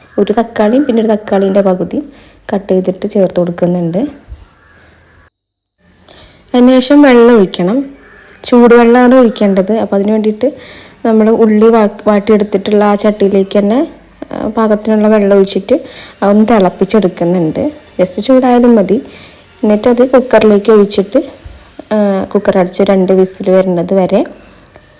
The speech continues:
വെയിറ്റ് ചെയ്യാം. അങ്ങനെ കുക്കർ അടച്ചു.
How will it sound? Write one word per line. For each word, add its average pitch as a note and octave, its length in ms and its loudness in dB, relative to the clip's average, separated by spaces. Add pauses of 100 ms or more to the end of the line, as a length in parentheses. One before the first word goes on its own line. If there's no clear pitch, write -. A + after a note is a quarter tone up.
(260)
വെയിറ്റ് F3+ 320 0
ചെയ്യാം. - 260 -8 (3000)
അങ്ങനെ C4+ 200 4
കുക്കർ C4 360 0
അടച്ചു. B3+ 440 0